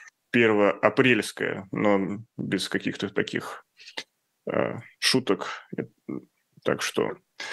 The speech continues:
спасибо большое всем, кто сегодня был с нами, э, и остаётся с нами.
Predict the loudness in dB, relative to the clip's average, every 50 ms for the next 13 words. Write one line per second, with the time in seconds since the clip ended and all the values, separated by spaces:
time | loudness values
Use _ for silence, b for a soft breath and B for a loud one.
0 | B B B B -4 4 6 6 6 6 4 2 4 6 4 4 4 4 4 4
1 | 4 2 2 0 0 0 0 -6 -10 -4 -2 0 0 2 0 0 2 2 0 0
2 | 2 4 4 6 6 6 4 2 2 0 -6 _ _ _ _ -10 -6 -4 -4 -2
3 | 0 0 0 0 0 -2 -4 -6 -8 -6 0 2 4 4 4 2 0 -2 -8 -4
4 | 0 2 2 2 4 2 0 0 -2